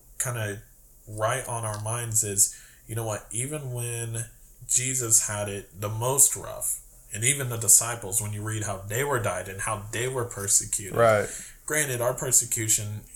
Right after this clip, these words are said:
Speaker 1: here in the U S <laughs> sometimes
Speaker 2: <laughs>
Speaker 1: seems very minuscule.
Speaker 2: Right.
Speaker 1: Um, but it all comes to the fact of when you're going through it, you take joy in those things because you know that you're gonna come out on top.
Speaker 2: Right.
Speaker 1: And
Speaker 2: Amen.
Speaker 1: that God's gonna bless you through it because you give glory to him,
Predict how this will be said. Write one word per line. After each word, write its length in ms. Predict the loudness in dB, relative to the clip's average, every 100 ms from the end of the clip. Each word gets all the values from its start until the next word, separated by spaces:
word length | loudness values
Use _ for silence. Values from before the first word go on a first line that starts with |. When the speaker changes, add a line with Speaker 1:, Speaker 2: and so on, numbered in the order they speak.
| -8
Speaker 1:
here 100 | -6
in 220 | -4 -6
the 180 | -8 -10 -10
U 220 | -8 -4
S 460 | 4 4 4 -4 -14
<laughs> 80 | 0
sometimes 760 | 2 4 6 4 4 4 6 6
Speaker 2:
<laughs> 80 |
Speaker 1:
seems 300 | 4 0 -2
very 260 | -2 0 0
minuscule. 680 | -4 0 4 4 0 -6 -8 -2
Speaker 2:
Right. 240 | 2 2 4
Speaker 1:
Um, 640 | 2 2 0 -2 -6 -8 -12 -20 -12 -6 4
but 560 | 6 6 0 -2 -4 -8 -14 -8
it 200 | -6 -2
all 140 | -2
comes 280 | 0 2 2
to 80 | 2
the 80 | -4
fact 340 | -4 -6 -6
of 180 | -10 -10 -14 -16 -8
when 160 | -8 -4
you're 160 | -4
going 300 | -2 -2 -4
through 220 | -2 -2 -4
it, 100 | -4
you 80 | -4
take 280 | -2 -2
joy 200 | -4 -2 -4
in 80 |
those 180 | 2 2
things 220 | 2 -6 -6
because 380 | -4 -2 -2
you 80 | -4
know 180 | -4 -4
that 240 | -4 -6
you're 240 | -6 -4 -4
gonna 180 | -4 -4
come 180 | -4 -4
out 140 | -4
on 160 | -4 -6
top. 400 | -8 -8 -8 -4
Speaker 2:
Right. 240 | -4 -6 -12 -20 -14 -4
Speaker 1:
And 480 | -2 -2 -2 -4 -4
Speaker 2:
Amen. 120 | 0
Speaker 1:
that 260 | 0 0 0
God's 320 | 0 2 0
gonna 200 | -2 -6
bless 340 | -2 2 2
you 80 | 0
through 320 | -6 -6 -4
it 120 | -6
because 480 | -6 -6 -2 0 0
you 160 | 0 -4
give 340 | -2 -2 -4
glory 320 | -6 -6 -4 -2
to 120 | -4
him, 440 | -4 -6 -6 -10